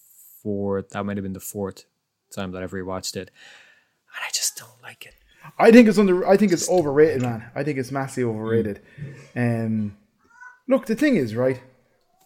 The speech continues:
Speaker 2: it's fine for younger people. Like, I'm sure if I was, like,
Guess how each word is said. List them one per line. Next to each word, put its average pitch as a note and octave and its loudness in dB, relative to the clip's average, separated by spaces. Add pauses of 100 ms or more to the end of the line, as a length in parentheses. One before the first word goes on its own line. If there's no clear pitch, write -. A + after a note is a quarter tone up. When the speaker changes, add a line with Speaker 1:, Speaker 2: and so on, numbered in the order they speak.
(600)
Speaker 2:
it's F3+ -8
fine G#3 -2 (400)
for D3 -2
younger C3 -2
people. A2 -8 (560)
Like, C#3+ 0
I'm D3 0
sure F#3+ 2
if E3+ 0
I D3+ 2
was, B2 -4
like, A#2 -6